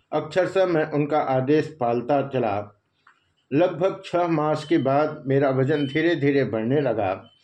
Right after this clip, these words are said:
एक साल के भीतर ही एक सौ चालीस पाउंड तक पहुंचा।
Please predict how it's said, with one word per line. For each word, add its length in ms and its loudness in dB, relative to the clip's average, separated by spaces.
एक 220 2
साल 260 2
के 180 2
भीतर 400 2
ही 140 2
एक 200 2
सौ 140 0
चालीस 540 0
पाउंड 280 0
तक 80 0
पहुंचा। 520 -4